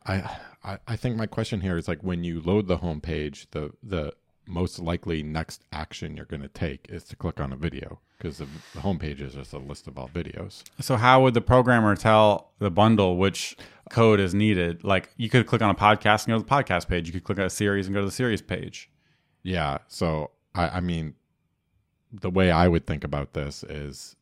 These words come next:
Speaker 1: um, yeah, just the way we built these homepages. The, my thinking is that,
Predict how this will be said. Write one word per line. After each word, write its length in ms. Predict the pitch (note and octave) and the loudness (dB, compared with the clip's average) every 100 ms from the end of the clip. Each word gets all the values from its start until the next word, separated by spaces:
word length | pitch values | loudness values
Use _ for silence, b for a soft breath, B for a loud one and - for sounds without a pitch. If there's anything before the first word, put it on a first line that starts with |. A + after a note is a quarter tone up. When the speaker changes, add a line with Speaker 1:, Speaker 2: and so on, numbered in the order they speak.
| - | -14
Speaker 1:
um, 540 | E2 D2 D2 C2+ C2+ _ _ _ _ _ _ _ _ _ _ - | -10 -8 -8 -10 -14 _ _ _ _ _ _ _ _ _ _ 0
yeah, 160 | G2 | 0
just 220 | C2 E2 | -2 -6
the 80 | F#2 | -4
way 160 | D#2+ D#2 | -2 0
we 120 | D2+ | -2
built 320 | C#2 E2 - | -2 -4 -4
these 200 | D2 C2 | -8 -10
homepages. 680 | D2+ B1+ C2+ - C#2+ C2 - | -12 -10 -12 -10 -12 -12 -14
The, 120 | - C#2 | -12 -8
my 240 | D2 D2 | -6 -6
thinking 440 | - D2+ - C#2+ | -6 -8 -8 -10
is 340 | D2 C#2+ C2 - | -8 -10 -10 -10
that, 240 | C#2 C#2+ | -8 -8